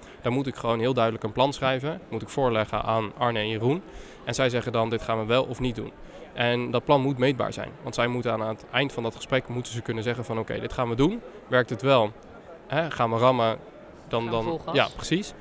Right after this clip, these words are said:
Speaker 1: Maar werkt het niet, dan trekken we ook gewoon een stekker eruit.
Speaker 2: Oh, dat is best wel, eh
Speaker 1: Want uiteindelijk is het gewoon een investering. En blij-, blijven we gewoon zakelijk. En op het moment als het rendement niet zo,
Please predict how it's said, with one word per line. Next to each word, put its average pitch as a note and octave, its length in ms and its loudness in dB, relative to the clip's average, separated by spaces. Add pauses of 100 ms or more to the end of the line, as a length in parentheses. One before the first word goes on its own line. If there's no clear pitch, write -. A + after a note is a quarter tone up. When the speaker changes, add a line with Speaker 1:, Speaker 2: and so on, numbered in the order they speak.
(280)
Speaker 1:
Maar C#3+ 120 6
werkt C#3+ 200 6
het B2+ 100 -4
niet, C3+ 260 2
dan B2 80 -6
trekken B2+ 240 -2
we A#2 40 0
ook G#2+ 80 -6
gewoon A2+ 120 -6
een A2+ 100 -8
stekker - 240 -6
eruit. - 340 -12
Speaker 2:
Oh, G3 60 -10
dat G3 80 -8
is - 100 -18
best D3+ 200 -14
wel, - 140 -10
eh - 40 -10 (240)
Speaker 1:
Want - 100 -4
uiteindelijk C3 380 4
is B2 40 -2
het - 80 -10
gewoon A#2+ 160 0
een A2+ 120 0
investering. A2 420 -2 (140)
En A2+ 100 -8
blij-, A2+ 180 4 (180)
blijven A#2+ 300 2
we A2 60 -6
gewoon A2+ 180 -4
zakelijk. B2 480 2 (120)
En A2+ 140 -4
op A2+ 80 -4
het A2+ 80 -6
moment A2+ 300 0
als A2 100 -4
het A#2 80 -10
rendement A2+ 540 0
niet A#2+ 180 -4
zo, A#2 280 0